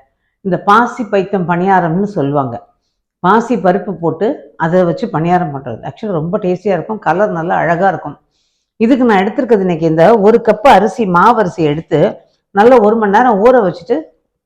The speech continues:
கா-, வீட்டுக்குள்ளாரே ஒரு துணி மேல காய வச்சு வச்சிருந்தேன்.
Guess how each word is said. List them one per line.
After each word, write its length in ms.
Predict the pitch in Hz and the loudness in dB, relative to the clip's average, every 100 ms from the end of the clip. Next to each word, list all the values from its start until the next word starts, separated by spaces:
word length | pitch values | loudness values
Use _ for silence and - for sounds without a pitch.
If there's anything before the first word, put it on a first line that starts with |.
| 185 | 4
கா-, 200 | 196 190 | 4 6
வீட்டுக்குள்ளாரே 640 | 233 254 220 196 180 254 | 4 2 4 4 6 6
ஒரு 180 | 226 180 | 4 2
துணி 180 | 208 226 | 0 2
மேல 260 | 220 185 | 2 2
காய 260 | 208 175 180 | 2 4 4
வச்சு 200 | 170 151 | 2 -2
வச்சிருந்தேன். 400 | 135 143 131 - | -8 -8 -10 -10